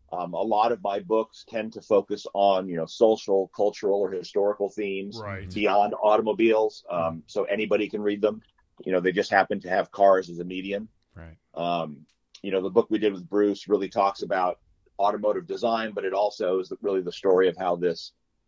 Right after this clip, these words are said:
Speaker 1: young guy who was born in nineteen forty-one kind of grows up with the automobile.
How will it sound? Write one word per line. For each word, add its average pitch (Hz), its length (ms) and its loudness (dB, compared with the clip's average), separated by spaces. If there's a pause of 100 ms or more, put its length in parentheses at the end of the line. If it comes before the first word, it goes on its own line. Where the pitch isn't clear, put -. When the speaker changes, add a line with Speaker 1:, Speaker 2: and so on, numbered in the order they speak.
(100)
Speaker 1:
young 107 280 2
guy 101 320 6
who 95 160 -4
was 87 300 -8
born 98 280 0
in 95 100 -12
nineteen 98 400 -8
forty-one 98 640 4
kind 92 180 -4
of 90 100 -6 (300)
grows 98 280 4
up 98 160 -2
with 104 100 2
the 95 100 2
automobile. 90 580 0